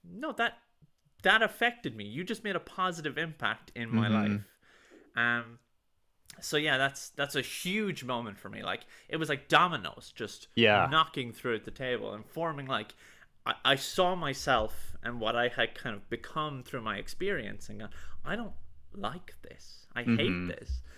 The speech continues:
Speaker 2: Yeah, yeah.
Speaker 1: Um, the other moment I'll, I'll give is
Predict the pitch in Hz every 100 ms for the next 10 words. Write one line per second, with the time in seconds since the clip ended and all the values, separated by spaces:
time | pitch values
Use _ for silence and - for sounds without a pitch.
0 | - 107 90 87 90 90 139 131 127 123
1 | 123 - - - 220 262 202 156 143 -
2 | 117 - 117 117 110 107 104 101 98 _
3 | _ - - - 113 113 113 110 107 104
4 | 101 101 - -